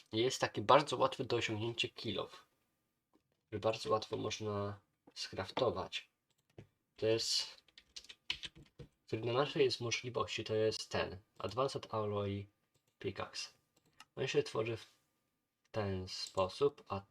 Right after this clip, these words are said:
to się koń-, stworzy w ten sposób. Brakuje nam redstone'a. Czy jest jakiś sposób, żeby redstone'a zdobyć na szybkości? Em,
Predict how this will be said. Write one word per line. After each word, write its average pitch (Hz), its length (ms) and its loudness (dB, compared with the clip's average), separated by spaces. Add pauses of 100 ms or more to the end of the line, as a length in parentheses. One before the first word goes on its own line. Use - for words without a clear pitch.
to 123 360 0
się - 240 -4
koń-, 107 260 -2 (180)
stworzy 107 460 -6
w - 100 -16
ten 113 320 0
sposób. - 460 -8
Brakuje 107 380 0
nam 101 220 0
redstone'a. 98 680 -4 (720)
Czy - 120 -6
jest 120 140 -2
jakiś 127 220 -4
sposób, 113 400 -2
żeby 107 240 -4
redstone'a 101 680 -4
zdobyć - 540 -8 (1080)
na 104 160 2
szybkości? - 840 8 (1700)
Em, 101 600 -2